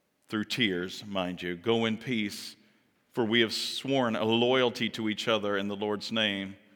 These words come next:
The Lord is the witness of a bond between us and our children forever." Then David left, and Jonathan returned to town. And they never saw each other again.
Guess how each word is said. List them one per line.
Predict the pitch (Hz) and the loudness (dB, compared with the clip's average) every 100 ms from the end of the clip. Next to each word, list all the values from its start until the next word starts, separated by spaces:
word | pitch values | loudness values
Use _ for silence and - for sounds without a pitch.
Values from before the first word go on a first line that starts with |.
| _ _ _ _ - | _ _ _ _ -2
The | 120 | 2
Lord | 123 127 131 127 127 123 | 4 4 4 4 2 0
is | 113 - | -2 0
the | 113 | -4
witness | 107 123 107 107 101 - | 0 -2 -2 -6 -4 -6
of | 101 101 | -4 0
a | 101 | 0
bond | 87 113 107 107 92 92 90 | 0 0 2 2 0 -4 -8
between | - 113 107 101 | -8 -4 -4 -2
us | 92 92 - - - _ _ _ _ _ _ - | -4 -6 -10 -12 -16 _ _ _ _ _ _ -6
and | 98 | -4
our | 92 | -4
children | - 151 117 98 85 | -4 -2 -2 -4 -8
forever." | - 95 95 85 82 85 - _ _ _ _ _ _ _ _ 101 | -6 -4 -4 -4 -10 -12 -20 _ _ _ _ _ _ _ _ -6
Then | 101 | -4
David | 95 104 101 92 | 0 2 2 -2
left, | 101 101 92 90 - | 0 0 0 -6 -10
and | 90 | -8
Jonathan | 101 98 95 - 92 | -4 -4 -6 -8 -10
returned | 90 - 90 87 85 - | -8 -10 -10 -10 -10 -14
to | 82 | -14
town. | - - 82 90 _ _ _ _ _ _ _ _ _ _ _ _ _ _ _ _ _ _ _ - | -14 -14 -18 -20 _ _ _ _ _ _ _ _ _ _ _ _ _ _ _ _ _ _ _ -8
And | 101 | -2
they | 101 | 0
never | 104 110 113 | 2 2 0
saw | - 127 107 | 0 2 2
each | 98 107 | 0 -4
other | 98 98 | -2 -4
again. | 95 107 92 90 | -2 -4 -4 -8